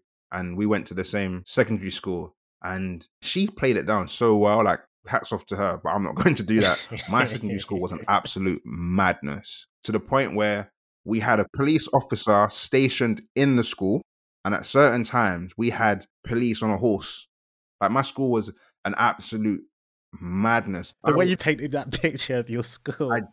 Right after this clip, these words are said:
Speaker 2: <laughs> like, it was gang
Speaker 1: You know,
Speaker 2: warfare.
Speaker 1: you know, no, it was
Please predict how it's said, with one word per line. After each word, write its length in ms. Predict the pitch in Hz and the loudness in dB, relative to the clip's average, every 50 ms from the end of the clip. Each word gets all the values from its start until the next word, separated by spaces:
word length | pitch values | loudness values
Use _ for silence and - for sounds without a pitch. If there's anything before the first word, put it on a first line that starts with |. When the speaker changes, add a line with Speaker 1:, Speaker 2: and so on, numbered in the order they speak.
| - - - - - | -14 -16 -14 -16 -16
Speaker 2:
<laughs> 340 | - - - - - - - | -14 -14 -14 -16 -16 -8 -4
like, 280 | 135 123 123 120 - _ | -2 -2 -2 -4 -8 _
it 160 | - 120 113 | -6 -6 -4
was 200 | 110 120 120 117 113 | -2 -4 -4 -6 -8
gang 300 | - - 143 135 131 135 | -2 0 2 2 2 0
Speaker 1:
You 40 | |
know, 60 | 120 123 135 139 139 135 147 180 | 0 2 2 4 4 4 2 2
Speaker 2:
warfare. 200 | 196 165 107 107 | 2 0 0 -2
Speaker 1:
you 40 | 113 151 | -4 -2
know, 160 | 185 202 185 - - _ _ _ _ _ | -2 -2 -2 -2 -6 _ _ _ _ _
no, 120 | 107 135 135 | 2 4 4
it 100 | 95 123 | 6 8
was 340 | 131 139 113 92 - - - | 8 8 6 4 0 -8 -16